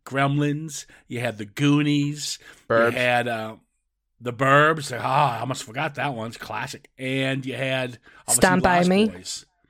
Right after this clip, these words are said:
Speaker 1: Stand By Me. I mean, <laughs> Jesus. Those are, those would be some of my top films.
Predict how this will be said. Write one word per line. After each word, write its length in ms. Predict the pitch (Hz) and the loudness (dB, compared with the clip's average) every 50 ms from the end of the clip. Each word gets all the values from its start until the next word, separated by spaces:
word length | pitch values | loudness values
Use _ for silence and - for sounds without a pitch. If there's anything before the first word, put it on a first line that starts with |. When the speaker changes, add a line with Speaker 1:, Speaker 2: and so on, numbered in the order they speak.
| _ _ _ _ _ _ _ | _ _ _ _ _ _ _
Speaker 1:
Stand 420 | - - - 151 147 147 147 147 | -18 -10 -4 0 0 0 0 0
By 300 | 143 147 147 156 170 170 170 | 2 2 4 4 4 2 0
Me. 380 | 147 123 113 98 92 90 - _ _ | -2 -4 -6 -8 -10 -16 -18 _ _
I 80 | 175 160 | -10 -8
mean, 160 | 156 139 143 | -6 -6 -8
<laughs> 20 | - | -8
Jesus. 760 | - - - 262 247 - - - 139 135 - - - - _ _ _ _ _ _ _ _ _ | -12 -10 -8 -6 -6 -6 -6 -8 -8 -8 -10 -12 -16 -18 _ _ _ _ _ _ _ _ _
Those 200 | - 220 233 220 | -6 -6 -4 -4
are, 160 | 208 165 139 135 - _ _ | -4 -4 -6 -8 -12 _ _
those 160 | - 214 208 202 | -6 -6 -6 -4
would 40 | |
be 80 | 160 135 | -6 -8
some 160 | 139 - 143 | -6 -6 -6
of 60 | 131 | -6
my 100 | 127 123 | -6 -8
top 300 | 120 - 143 131 139 139 | -8 -8 -10 -10 -10 -10
films. 460 | - 185 233 262 220 120 101 - - | -10 -10 -10 -10 -10 -12 -14 -16 -18